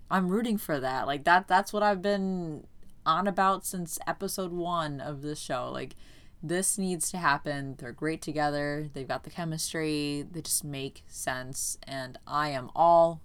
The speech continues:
for it. Um, last thing I wanna comment on for this particular episode, episode four, is that I'm, at this point, I'm, I'm starting to see a lot of similarities, not a lot, a couple of similarities between, um, this show and Toradora. One of the big things that I see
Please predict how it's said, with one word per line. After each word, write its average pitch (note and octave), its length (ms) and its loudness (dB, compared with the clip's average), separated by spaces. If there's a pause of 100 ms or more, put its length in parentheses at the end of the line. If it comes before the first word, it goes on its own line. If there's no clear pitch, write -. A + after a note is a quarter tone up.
(100)
for B2 300 -4
it. - 320 -8 (480)
Um, D#3 300 4
last G3 340 6
thing C#4 80 -2
I C4 60 -2
wanna A3+ 140 0
comment F#3+ 280 2
on E3 120 0
for E3 120 -4
this C#3+ 220 -2
particular E3+ 380 -2
episode, D#3+ 300 0
episode - 280 -4
four, C#3+ 400 2
is D3+ 160 0
that E3 80 6
I'm, D#3+ 180 0 (100)
at E3 200 2
this A3+ 160 4
point, - 240 2
I'm, E3 160 6
I'm E3 160 0
starting E3 260 0
to D3 80 -4
see C#3 460 -2 (100)
a D3+ 80 0
lot C#3 320 2
of C#3 160 -2
similarities, C3 1120 -4
not F3 180 -2
a C3 40 0
lot, C#2 280 -4
a D#3+ 40 -6
couple F3 220 0
of D#3 80 -2
similarities B2+ 680 -4
between, C3+ 560 -6 (400)
um, C3 440 0 (100)
this D#3 260 -2
show C3+ 640 0
and C3+ 220 -8
Toradora. F#3 680 4 (160)
One F#3 260 4
of G3 100 2
the F#3+ 80 6
big E3+ 360 2
things D#3+ 360 -2
that D#3 100 4
I C#3+ 100 4
see D3 720 0